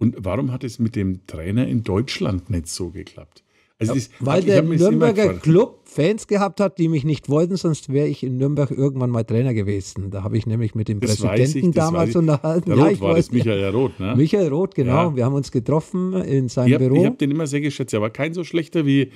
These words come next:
Speaker 2: Ja,
Speaker 1: wie
Speaker 2: auch,
Speaker 1: manche
Speaker 2: auch
Speaker 1: ganz
Speaker 2: der
Speaker 1: so drüber
Speaker 2: Schmelzer
Speaker 1: geschrieben
Speaker 2: war ein
Speaker 1: wird.
Speaker 2: guter,
Speaker 1: Ah,
Speaker 2: also
Speaker 1: sehr gut, die haben für beide, für den Verein viel gemacht, ja.
Speaker 2: Super, super, ja. Und, äh, ich
Speaker 1: Aber der Club war halt schon immer, es, es heißt ja bei uns immer, der Club ist ein Depp.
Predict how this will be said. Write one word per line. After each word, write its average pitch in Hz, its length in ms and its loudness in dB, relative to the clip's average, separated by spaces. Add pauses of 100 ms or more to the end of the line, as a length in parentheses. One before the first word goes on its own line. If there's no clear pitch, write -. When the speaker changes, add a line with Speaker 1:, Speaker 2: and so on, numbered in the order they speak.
(200)
Speaker 2:
Ja, 175 140 0
Speaker 1:
wie 123 40 4
Speaker 2:
auch, - 20 6
Speaker 1:
manche 123 300 2
Speaker 2:
auch 120 160 2
Speaker 1:
ganz - 20 -6
Speaker 2:
der 131 180 2
Speaker 1:
so 139 100 2
drüber 127 180 2
Speaker 2:
Schmelzer 151 280 2
Speaker 1:
geschrieben 151 60 2
Speaker 2:
war 165 120 2
ein 127 60 2
Speaker 1:
wird. 98 120 -2
Speaker 2:
guter, 123 400 -2
Speaker 1:
Ah, 110 40 -8
Speaker 2:
also 113 180 -2
Speaker 1:
sehr 120 180 0
gut, 117 120 2
die 117 40 2
haben 104 100 -2
für 107 100 -6
beide, 95 280 -4
für 113 120 -8
den 107 60 -4
Verein 101 280 -6
viel 113 180 -2
gemacht, 107 400 -4
ja. 127 120 2
Speaker 2:
Super, 151 300 -2
super, 131 480 -2
ja. 135 260 -2
Und, 113 360 -6
äh, 107 200 -2
ich 113 100 -6
Speaker 1:
Aber 123 80 2
der 143 100 0
Club 160 240 -2
war 151 120 -2
halt 147 180 -4
schon - 100 -4
immer, 151 220 0
es, 107 180 -4
es 98 160 -10
heißt 113 220 -6
ja 127 40 -4
bei 117 100 -4
uns 113 100 -6
immer, 113 100 -2
der 101 120 -2
Club 120 200 -6
ist 113 80 -4
ein 92 140 -4
Depp. 120 240 -6